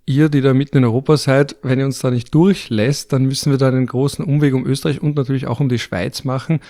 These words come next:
Und wir haben damit anscheinend den Irakkrieg ein wenig logistisch verzögert. Aber das ist ein Anwendungsfall, weil alle immer sagen, die Neutralität ist ausgehöhlt. Zweitausenddrei haben wir gesagt, „Nein, wenn es kein Mandat vom Sicherheitsrat gibt, wenn auch die Europäische Union nicht in irgendeiner Form tätig geworden ist, dann greift die Neutralität.“ Und deswegen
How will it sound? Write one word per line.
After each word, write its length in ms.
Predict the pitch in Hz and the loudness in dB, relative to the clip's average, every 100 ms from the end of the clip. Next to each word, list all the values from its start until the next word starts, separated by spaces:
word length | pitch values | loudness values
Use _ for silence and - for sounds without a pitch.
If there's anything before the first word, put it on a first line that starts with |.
| - - | -20 -8
Und 120 | 123 | -2
wir 80 | 120 | 0
haben 120 | 117 120 | 2 0
damit 280 | 110 127 | 0 0
anscheinend 400 | 117 107 117 117 | -2 -4 -4 -2
den 80 | 117 | -2
Irakkrieg 440 | 113 82 98 127 - | -2 -4 -6 -6 -4
ein 140 | 104 | -4
wenig 320 | 101 107 - - - | -4 -4 -6 -12 -6
logistisch 580 | 117 - 117 - 113 - - _ | -6 -6 -12 -4 -6 -6 -20 _
verzögert. 580 | 127 117 110 101 - | -4 -2 -4 -4 -8
Aber 140 | 101 117 | -6 -4
das 160 | 120 | -4
ist 140 | 147 - | -4 -6
ein 160 | 110 | -6
Anwendungsfall, 720 | 113 110 135 151 - 123 135 123 | -2 0 2 0 0 2 2 2
weil 100 | 104 | -2
alle 160 | 95 | -4
immer 120 | 117 | -4
sagen, 200 | 113 113 | -4 -4
die 180 | 113 110 _ | -4 -6 _
Neutralität 520 | - 110 113 113 120 117 | -8 -6 -4 -4 -6 -6
ist 140 | - | -8
ausgehöhlt. 540 | 104 113 - 143 160 | -10 -10 -2 0 0
Zweitausenddrei 420 | - 123 123 117 104 | -2 -2 -2 -2 -4
haben 140 | 120 | -2
wir 60 | 127 | -4
gesagt, 240 | 147 - | -6 -4
„Nein, 240 | 156 101 | -2 -2
wenn 80 | 104 | -6
es 120 | 104 | -10
kein 160 | - 107 | -8 -4
Mandat 320 | 110 104 113 | -4 -4 -8
vom 120 | - | -8
Sicherheitsrat 680 | 117 143 147 143 - 131 131 | -6 -4 -4 -4 -2 -4 -2
gibt, 260 | 165 170 - | -4 -4 -4
wenn 100 | 120 | -6
auch 100 | - | -4
die 100 | 131 | -6
Europäische 420 | 127 120 117 131 | -6 -4 -4 -2
Union 280 | 117 113 151 | -2 0 -2
nicht 160 | 147 | -2
in 60 | 151 | -4
irgendeiner 220 | 147 151 | -2 -2
Form 240 | - 151 147 | -2 -4 -2
tätig 280 | 151 151 | -4 -6
geworden 340 | 160 147 151 160 | -6 -4 -4 -4
ist, 180 | 165 - - - - | -6 -8 -20 -20 -12
dann 220 | - 107 | -6 -4
greift 320 | 143 123 135 143 | 0 0 0 0
die 40 | |
Neutralität.“ 600 | 131 127 135 135 135 151 | 0 0 0 -2 -2 -4
Und 120 | 147 | -4
deswegen 540 | 117 - 131 139 147 | -4 -6 -4 -4 -6